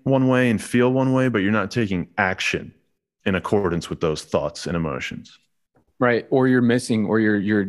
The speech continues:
Speaker 2: missing one of those, of those three aspects. And I think that's,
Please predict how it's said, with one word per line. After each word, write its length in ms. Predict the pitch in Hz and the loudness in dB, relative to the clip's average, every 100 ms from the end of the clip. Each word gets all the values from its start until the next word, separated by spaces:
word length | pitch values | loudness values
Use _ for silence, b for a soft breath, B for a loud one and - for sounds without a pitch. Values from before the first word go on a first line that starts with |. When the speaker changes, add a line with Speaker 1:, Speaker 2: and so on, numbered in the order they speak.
| - | 0
Speaker 2:
missing 380 | 117 113 107 95 | 0 0 -2 0
one 380 | 101 98 95 95 | 0 0 -2 -4
of 160 | 95 | 0
those, 420 | 98 92 92 - | 0 0 -4 -8
of 120 | - 98 | -6 -4
those 220 | 92 - | -4 -4
three 440 | 101 95 87 87 - | -4 -2 -2 -4 -4
aspects. 500 | 101 92 98 90 - | -4 -4 -4 -4 -2
And 80 | 98 | -4
I 60 | |
think 180 | 104 98 | -2 -2
that's, 260 | 95 - | -2 -4